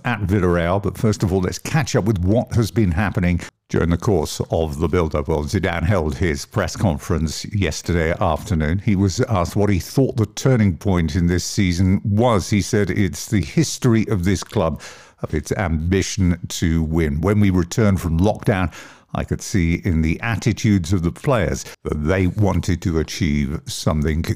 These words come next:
great." On his treatment and his recognition, he said, "I don't feel mistreated. I am motivated to be here. Nothing will change that, regardless of what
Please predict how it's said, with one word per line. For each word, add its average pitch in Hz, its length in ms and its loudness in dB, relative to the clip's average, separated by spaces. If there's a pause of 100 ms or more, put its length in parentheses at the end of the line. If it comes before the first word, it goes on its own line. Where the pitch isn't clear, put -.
great." 80 520 0
On 80 180 0
his 139 400 2
treatment 123 640 2
and 87 120 2
his 78 400 0
recognition, 104 840 2
he 95 120 2
said, 82 240 0
"I 82 160 0
don't 107 340 0
feel 123 200 2
mistreated. 92 720 2 (360)
I - 140 -4
am 69 160 -2
motivated 95 720 2
to 95 100 -2
be 90 320 2
here. 95 380 2
Nothing 98 640 2
will 90 220 2
change 78 460 -2
that, 78 260 -2 (440)
regardless 76 720 -2
of 80 200 -4
what 87 500 2